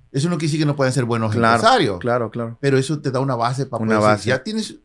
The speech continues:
Speaker 1: una, es como en la religión, ¿no? Dice, no puedes irte
Speaker 2: Sí,
Speaker 1: a
Speaker 2: ocupas una base firme para poder moverte hacia otra
Speaker 1: Exacto.
Speaker 2: perspectiva, otra visión.
Speaker 1: Y si andas batallando con la familia,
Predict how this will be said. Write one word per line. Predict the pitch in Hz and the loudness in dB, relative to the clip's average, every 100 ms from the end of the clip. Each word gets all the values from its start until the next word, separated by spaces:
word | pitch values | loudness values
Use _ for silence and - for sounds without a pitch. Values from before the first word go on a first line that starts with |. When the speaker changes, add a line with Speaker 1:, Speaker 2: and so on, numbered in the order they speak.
| _ _ _ _ _ | _ _ _ _ _
Speaker 1:
una, | 151 156 160 135 131 | -4 -2 -2 -2 -6
es | 165 | -8
como | 190 165 151 | -8 -8 -6
en | |
la | 127 | -6
religión, | 117 113 135 156 | -8 -6 -4 -4
¿no? | 127 | -6
Dice, | 123 120 | -10 -12
no | 110 123 | -14 -16
puedes | - 131 | -18 -18
irte | 135 131 | -18 -6
Speaker 2:
Sí, | |
Speaker 1:
a | 202 | -6
Speaker 2:
ocupas | 196 196 190 | -2 0 0
una | 208 202 | 2 4
base | 202 180 214 - | 2 2 0 0
firme | 214 233 247 240 | 0 0 2 0
para | 196 170 | -2 -4
poder | 147 147 160 | 0 0 0
moverte | 170 160 170 170 170 | 2 2 2 0 2
hacia | 147 147 143 | 2 0 -4
otra | 143 165 | -2 -4
Speaker 1:
Exacto. | 151 | -2
Speaker 2:
perspectiva, | 131 139 127 165 170 165 | -4 -4 -4 0 4 4
otra | 151 165 | 2 0
visión. | 156 117 160 175 139 127 _ _ _ - | 0 -2 0 0 0 -10 _ _ _ -4
Speaker 1:
Y | 127 | 0
si | 170 | 0
andas | 208 214 | 0 0
batallando | 180 143 143 165 | -2 -2 -4 -4
con | 151 127 | -6 -8
la | 117 | -6
familia, | 110 139 98 | -4 -4 -4